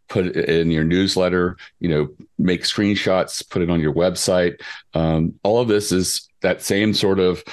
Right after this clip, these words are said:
social proof or implied endorsement that happens, this credibility that happens, uh, with an article,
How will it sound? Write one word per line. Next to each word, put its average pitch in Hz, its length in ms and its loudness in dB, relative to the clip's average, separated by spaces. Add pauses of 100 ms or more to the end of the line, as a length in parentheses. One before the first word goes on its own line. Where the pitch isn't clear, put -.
(160)
social 110 460 0
proof 101 540 0
or 82 240 2
implied 95 460 0
endorsement 92 640 0
that 85 120 0
happens, 90 520 0
this 85 120 -2
credibility 95 680 2
that 85 140 0
happens, 85 500 -2 (320)
uh, 85 400 2 (100)
with 90 140 0
an 92 100 0
article, 95 580 0